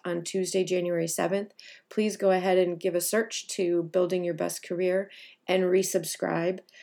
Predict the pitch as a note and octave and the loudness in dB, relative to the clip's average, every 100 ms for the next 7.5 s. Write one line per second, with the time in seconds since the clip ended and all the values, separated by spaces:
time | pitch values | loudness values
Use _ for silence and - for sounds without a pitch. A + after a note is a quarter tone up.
0 | _ - G3+ F#3 F3 F#3+ F3 E3+ D#3+ - | _ -2 2 2 2 0 0 -2 -2 0
1 | F3 G#3+ B3 _ _ _ _ _ _ _ | 2 2 -2 _ _ _ _ _ _ _
2 | _ _ - - G3+ G3+ G#3 A3 A#3 A3+ | _ _ -18 -4 -2 2 2 2 0 2
3 | G3+ G#3 G3 - G#3 G3 G3 - - - | 4 4 2 -2 0 2 0 -6 -14 -2
4 | - A#3+ C4 A#3+ G#3+ G#3 - G#3 A3+ G3+ | 4 8 10 8 6 2 2 4 4 4
5 | F#3+ F3+ F#3 - G3 F#3+ F3 F3+ - E3+ | 4 2 -2 -2 0 2 2 0 0 0
6 | F3 E3+ - D#3 - E3 G#3 A3+ - G#3+ | 0 0 -2 -4 -4 2 4 4 2 -2
7 | G#3 - F3 E3 D#3+ | -2 -4 -4 -4 -6